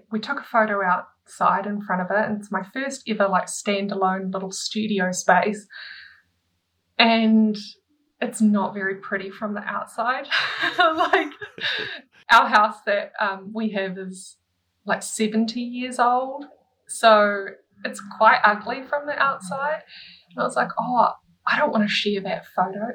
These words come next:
Speaker 1: And Nick's like, "No, share it."
Speaker 2: Mm.
Speaker 1: Because, like, it doesn't matter that it's ugly, and we, you know, we're renovating it. And, like,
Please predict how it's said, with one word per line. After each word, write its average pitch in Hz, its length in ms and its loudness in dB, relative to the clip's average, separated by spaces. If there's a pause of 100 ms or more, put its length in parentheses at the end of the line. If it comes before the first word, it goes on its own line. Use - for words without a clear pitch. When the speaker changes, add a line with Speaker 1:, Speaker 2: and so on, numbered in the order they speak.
Speaker 1:
And 247 180 -6
Nick's 269 340 -8
like, 247 380 -10
"No, 226 560 2 (440)
share 262 520 2
it." - 280 6 (460)
Speaker 2:
Mm. 208 120 -2
Speaker 1:
Because, 214 340 2 (840)
like, 240 540 0 (220)
it 226 100 -10
doesn't 254 340 -4
matter 220 380 2
that 214 180 0
it's - 300 -8
ugly, 196 500 -4
and 214 160 -2
we, 208 120 0 (220)
you 220 120 0
know, 190 120 0
we're 208 180 -4
renovating 208 680 2
it. 180 160 -4
And, 208 340 -4 (380)
like, - 280 2